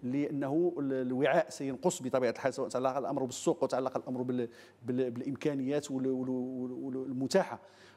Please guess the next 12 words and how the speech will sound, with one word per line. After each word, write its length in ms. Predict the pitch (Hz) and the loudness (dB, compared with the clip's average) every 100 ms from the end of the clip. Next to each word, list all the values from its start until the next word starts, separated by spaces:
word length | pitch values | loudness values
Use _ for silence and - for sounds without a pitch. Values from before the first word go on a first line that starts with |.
| _ | _
ففي 380 | - 180 180 202 | 2 4 4 2
كلتا 280 | 196 254 190 | 0 2 4
الحالتين 540 | 180 175 147 - 190 | 4 4 2 2 2
هناك 340 | 151 151 180 180 | 2 2 2 4
نوع 240 | 180 175 | 4 4
من 220 | 131 151 | 2 2
ال-، 120 | 170 170 151 139 139 123 151 | 2 2 -2 0 0 0 -2
القرار 680 | 131 127 - 135 143 156 151 | -6 -6 -2 2 4 4 2
الصعب 460 | - - 131 113 | -2 -4 -4 -2
الذي 320 | 123 127 135 | -2 -2 -2
ينتظره 440 | 135 120 127 131 143 | -2 0 0 0 -2
الطرفين، 500 | - 135 127 175 131 | 0 0 2 2 0